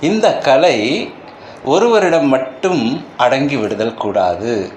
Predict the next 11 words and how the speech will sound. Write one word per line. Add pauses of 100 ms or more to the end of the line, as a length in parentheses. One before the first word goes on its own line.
(160)
இது
உலகில்
வாழும்
அனைவருக்கும்
சமமாக
பகிர்ந்து
அளித்தல்
வேண்டும். (160)
அந்த
காரணத்துக்காக
தான்